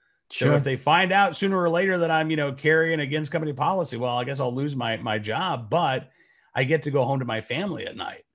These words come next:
Speaker 1: Uh, and I just think it's, I, you know, I, I think it's really gross, Jim. I'm, look, I'm a capitalist,
Speaker 2: Hmm.
Speaker 1: but I think it is really gross when we've got these companies that are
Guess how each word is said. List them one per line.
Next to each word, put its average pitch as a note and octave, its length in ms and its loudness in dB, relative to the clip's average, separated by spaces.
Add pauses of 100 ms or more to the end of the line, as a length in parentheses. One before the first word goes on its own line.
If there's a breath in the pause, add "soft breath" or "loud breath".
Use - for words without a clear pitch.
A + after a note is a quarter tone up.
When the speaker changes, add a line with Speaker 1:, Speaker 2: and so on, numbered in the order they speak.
(540)
Speaker 1:
Uh, A2 260 0
and D3+ 140 0
I G#3 100 4
just A#3 140 0
think A#3 120 2
it's, G3+ 160 0
I, E3+ 120 -4
you G3+ 140 -4
know, F#3 80 -2
I, E3+ 160 -2
I F3 40 0
think F3+ 120 -2
it's D3+ 120 -6
really F3 640 -2 (180)
gross, D3 360 0
Jim. F#2+ 120 -6
I'm, G#2+ 180 -6
look, G#2 140 -4
I'm A2 120 -6
a G#2+ 40 -8
capitalist, - 720 -8 (380)
Speaker 2:
Hmm. D#3 120 4
Speaker 1:
but C3+ 100 4
I C3 120 2
think D3+ 180 2
it C#3+ 60 0
is C3 160 -2
really D3+ 380 0
gross C#3 420 0
when B2 100 -6
we've A#2 100 -8
got A#2+ 220 -4
these G#2+ 180 -8
companies A#2+ 560 -6
that G#2 300 -4
are G2 420 -2